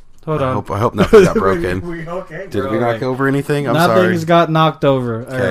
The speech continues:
Speaker 1: right.
Speaker 2: we're good.
Speaker 1: Um, but the other things that we've done here, like, I've always wanted to, you know, check out Park City. Um, and 'cause a lot of people, you know, they're, they're very unaware of, like, what Utah has to offer.
Speaker 2: Mm-hmm.
Speaker 1: Um,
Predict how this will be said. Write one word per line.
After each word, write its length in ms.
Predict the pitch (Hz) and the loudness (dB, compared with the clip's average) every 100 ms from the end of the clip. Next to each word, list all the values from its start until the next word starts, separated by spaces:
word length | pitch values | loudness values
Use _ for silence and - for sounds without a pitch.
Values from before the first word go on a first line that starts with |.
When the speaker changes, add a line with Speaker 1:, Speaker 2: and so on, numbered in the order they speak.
| 90 | -4
Speaker 1:
right. 120 | 90 | -6
Speaker 2:
we're 120 | 104 | -4
good. 280 | 107 104 101 98 - - | -2 -2 -2 -8 -14 -10
Speaker 1:
Um, 500 | 160 160 160 156 151 - - - | -2 0 0 0 -6 -8 -12 -4
but 160 | - 196 | 0 2
the 100 | 247 | 4
other 120 | 320 | 2
things 180 | 320 302 | 0 -2
that 80 | 254 | -2
we've 160 | 240 | -2
done 200 | 196 220 226 | -2 0 0
here, 320 | 214 175 160 | 2 2 0
like, 240 | 151 151 | 0 -2
I've 180 | 160 156 | 0 0
always 280 | 180 214 180 | 2 2 2
wanted 340 | 175 170 170 | 0 2 0
to, 120 | 160 160 147 139 - - | -2 -2 0 -4 -10 -6
you 100 | 151 | -4
know, 60 | |
check 280 | 135 - 156 | -2 -4 -4
out 160 | 147 135 | -4 -4
Park 240 | 151 135 | -4 -4
City. 480 | - 139 131 135 139 - - - - | -4 -2 0 0 -4 -6 -6 -6 -6
Um, 360 | 139 131 131 123 - - | -4 -2 -2 -4 -10 -10
and 80 | 190 | -8
'cause 80 | 202 | -4
a 80 | 226 | 0
lot 160 | 254 | 0
of 60 | 294 | 2
people, 500 | 247 220 196 170 160 | 0 0 0 0 -4
you 100 | 185 | -4
know, 100 | 170 151 | 0 2
they're, 240 | 151 147 | 0 0
they're 160 | 139 151 | 0 0
very 360 | 170 185 175 | 0 0 0
unaware 540 | - 147 151 127 131 123 | -2 -2 0 0 0 0
of, 160 | 117 | -2
like, 200 | 120 117 | -4 -6
what 200 | 120 123 | -4 -6
Utah 380 | 110 120 123 120 | -6 -8 -6 -8
has 240 | 107 117 - | -6 -8 -8
to 60 | |
offer. 500 | 107 104 110 131 131 - - | -8 -6 -6 -6 -8 -10 -8
Speaker 2:
Mm-hmm. 200 | 110 110 | -4 -2
Speaker 1:
Um, 440 | 120 117 120 110 | -4 -2 -4 -6